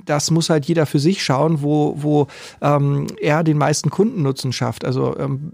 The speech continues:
sind seine Kunden eher so, dass die mehr Effizienz brauchen, das heißt günstigere Preise, oder brauchen die mehr Service? Was, was hilft denen am Ende weiter? Das muss man da halt, ähm, sich dann halt fragen und, ähm, dann seinen eigenen Vektor in der Digitalisierung finden.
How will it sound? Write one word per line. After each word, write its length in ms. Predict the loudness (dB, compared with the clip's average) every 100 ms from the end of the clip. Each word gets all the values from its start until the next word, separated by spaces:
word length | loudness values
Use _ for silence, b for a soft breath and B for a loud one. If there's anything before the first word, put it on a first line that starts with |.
| -8
sind 260 | -2 0
seine 280 | 2 2 0
Kunden 300 | 0 -2 -2
eher 200 | -2 -2
so, 180 | 0 0
dass 160 | 0 -4
die 240 | -2 -2
mehr 220 | 0 -2
Effizienz 440 | -2 -4 0 0 0
brauchen, 300 | 0 0 0
das 140 | 0
heißt 140 | -2 2
günstigere 460 | 2 2 2 2
Preise, 480 | 0 -2 0 0 0
oder 280 | 0 0 0
brauchen 420 | 2 0 0 0
die 180 | 0 -2 B B B
mehr 220 | 0 2
Service? 480 | 0 0 0 -4 -4
Was, 260 | -4 -4 -6
was 120 | -2
hilft 300 | 2 2 2
denen 260 | -2 0 -2
am 140 | -4
Ende 260 | -2 0 0
weiter? 300 | 0 -2 -2
Das 240 | -2 2
muss 180 | 0 2
man 160 | 0 0
da 140 | 2
halt, 180 | 0 -2 B B -2
ähm, 240 | 0 2
sich 160 | 0 0
dann 160 | 0 0
halt 160 | 0
fragen 380 | -2 -2 -2 -4
und, 300 | 0 0 0
ähm, 280 | -2 -2 0
dann 200 | 0 0
seinen 160 | 0 0
eigenen 360 | 0 0 2
Vektor 260 | 0 0 0
in 60 | 2
der 80 |
Digitalisierung 640 | 0 0 0 0 0 -2 -2
finden. 300 | -4 -6